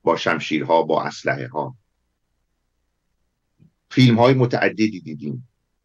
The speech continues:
برنامه های متعددی دیدیم، قهرمانان زیادی داریم. اما این جنگ چیست؟ من امروز در مورد جنگ سخن خواهم گفت و شاید یکی دو برنامه به این مسئله اختصاص بدیم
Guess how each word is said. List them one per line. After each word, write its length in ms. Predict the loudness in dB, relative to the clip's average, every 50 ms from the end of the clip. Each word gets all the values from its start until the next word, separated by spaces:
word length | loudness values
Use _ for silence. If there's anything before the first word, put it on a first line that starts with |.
| _ _ _ _ _ _ _ _ _ _ _
برنامه 420 | 0 0 2 2 0 0 -2 0 0
های 120 | 0 0
متعددی 680 | 0 -2 -6 -10 -12 -12 -12 -8 -8 -8 -8 -8 -10 -12
دیدیم، 420 | -12 -14 -14 -14 -16 -16 -18 -20 _ _ _ _ _ _ _ _ _ _ _ _ _ _ _ _ _ _ _ _ _ _ _ _ _
قهرمانان 720 | -4 -4 -4 0 0 0 2 2 0 0 0 0 0 0 0
زیادی 460 | -2 -2 0 0 0 0 -2 -6 -8
داریم. 380 | -6 -6 -6 -6 -10 -14 -14 _ _ _ _ _ _ _ _ _ _ _ _ _ _ _ _ _ _ _ _ _ _ _ _ _ _ _ _ _ _ _ _ _ _ _ _ _
اما 140 | 0 2 2
این 100 | 2 4
جنگ 280 | 4 4 4 4 2 -2
چیست؟ 480 | -4 -4 -4 -4 -4 -6 -10 -12 -18 _ _ _ _ _ _ _ _ _ _ _ _ _ _ _ _ _ _ _ _ _
من 180 | -2 -2 0 0
امروز 560 | 0 -2 -2 -4 -4 -4 -4 -6 -10 -16 -20 _ _ _ _ -20 _ _ _ _ _ _ _ _ _ _ _
در 160 | 0 2 2
مورد 200 | 2 0 0 2
جنگ 180 | 0 0 0 0
سخن 360 | -4 -10 -12 -12 -12 -12 -12
خواهم 320 | -12 -12 -12 -12 -12 -14
گفت 360 | -14 -14 -14 -14 _ _ _ -8
و 240 | -6 -6 -4 -6 -8
شاید 340 | -4 0 2 2 2 0 -2
یکی 160 | -6 -8 0
دو 140 | 0 2 4
برنامه 460 | 4 2 2 2 -2 -4 -4 -4 -4
به 80 | -4 -4
این 120 | -4 -2
مسئله 320 | -4 -4 -4 -4 -4 -4
اختصاص 460 | -4 -4 -6 -6 -2 -2 -2 -2 -2 -6
بدیم 340 | -10 -10 -10 -10 -16 -18